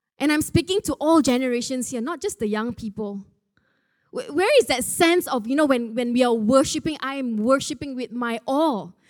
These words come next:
God says, "Love God with all. All of your heart, all of your mind, all of your soul, all of your strength."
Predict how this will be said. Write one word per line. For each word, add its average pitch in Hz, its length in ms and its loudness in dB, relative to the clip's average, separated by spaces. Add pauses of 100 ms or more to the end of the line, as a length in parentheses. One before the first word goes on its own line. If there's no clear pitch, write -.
(160)
God 349 220 6
says, 359 420 4
"Love 339 440 6
God 349 180 8
with 285 160 -4 (3000)
all. 226 340 -8 (800)
All 302 300 4
of 214 140 -2
your 202 180 -6
heart, 254 360 -12 (380)
all 302 260 4
of 233 140 0
your 220 160 2
mind, 262 400 0
all 320 260 6
of 277 120 4
your 240 120 2
soul, 294 420 0
all 320 140 2
of 285 220 -8
your 240 140 -12
strength." - 960 -10